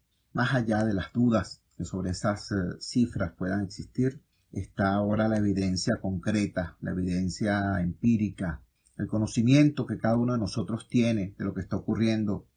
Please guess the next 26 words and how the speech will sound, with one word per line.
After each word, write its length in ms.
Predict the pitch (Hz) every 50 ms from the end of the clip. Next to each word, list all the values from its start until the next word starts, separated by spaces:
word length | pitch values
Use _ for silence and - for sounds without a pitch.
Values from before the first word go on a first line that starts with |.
| _ _ _ _ _
en 120 | - 85
su 120 | 82 - 85
entorno, 680 | 82 85 - 120 131 139 - 123 117 98 78 64 - - _ _ _
en 140 | - - 92
su 140 | - - -
comunidad, 640 | - 92 95 98 98 95 95 110 117 131 131 127 123
en 80 | 104
su 160 | 87 - 101
vecindario, 760 | 92 85 - 107 95 92 95 120 127 135 127 127 117 101 90 90
en 60 | 85
su 160 | 82 - -
propia 260 | - 113 107 - 135
familia. 600 | 131 113 95 104 123 135 127 127 120 101 92 - _ _ _ _ _ _ _ -
Así 340 | - 95 - - - 101 98
que 300 | - 117 113 113 - -
ya 320 | 117 110 113 110 107 110 113
no 160 | 113 107 107
existe 640 | 98 - - - - 90 - - - - - - - - - -
ninguna 540 | - - 92 85 87 85 95 101 107 110 -
posibilidad 760 | - 90 - - 87 76 64 58 64 69 73 71 73 67 - - - _ _ _ _ - -
de 180 | 90 90 87
que 480 | 80 - 95 85 78 71 65 55 - _ _ _
sea 840 | _ - - - 101 95 90 92 95 90 87 82 78 71 - - - _ _ _ _ _ _
nuestro 380 | - 90 90 82 - - 87 78
país, 520 | - 85 85 78 80 80 78 78 - -
eh, 500 | 95 92 90 87 87 82 80 80 67 55